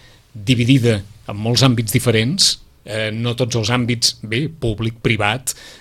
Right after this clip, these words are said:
eh, externalitzat, eh, situacions, vaja, molt diverses que poden explicar els professionals de, de moltes àrees.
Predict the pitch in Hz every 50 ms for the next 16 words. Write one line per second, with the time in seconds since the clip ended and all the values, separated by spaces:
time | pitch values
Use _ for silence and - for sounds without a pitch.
0 | - - - - - - 143 113 104 104 104 - - - 135 117 107 104 104 110
1 | 110 104 - 113 107 113 139 143 - - - 135 120 120 131 117 - - 123 117
2 | - 107 104 - - 120 113 110 110 110 104 - - - 131 110 107 110 120 107
3 | 110 95 95 104 110 120 120 107 117 104 110 110 - - - - - - 117 104
4 | 104 107 - - - 117 107 110 107 110 - - - - - - - 107 - -
5 | 117 - 120 - - 113 110 110 104 - - 107 101 101 104 113 113 107 123 113
6 | 113 110 101 101 120 196 - -